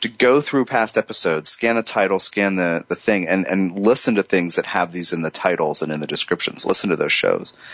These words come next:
The Logic of Soul, I think I did two weeks in a row a couple of months ago. Um, you know, why things happen to us.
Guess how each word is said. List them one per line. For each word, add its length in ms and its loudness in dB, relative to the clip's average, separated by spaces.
The 80 4
Logic 360 2
of 80 -8
Soul, 340 2
I 40 -4
think 200 -6
I 20 0
did 160 -8
two 140 -2
weeks 240 -6
in 80 -6
a 60 -6
row 460 -2
a 60 -12
couple 240 -4
of 60 -4
months 280 0
ago. 340 -4
Um, 460 2
you 60 -2
know, 80 2
why 320 2
things 240 -8
happen 360 -4
to 100 -10
us. 460 -4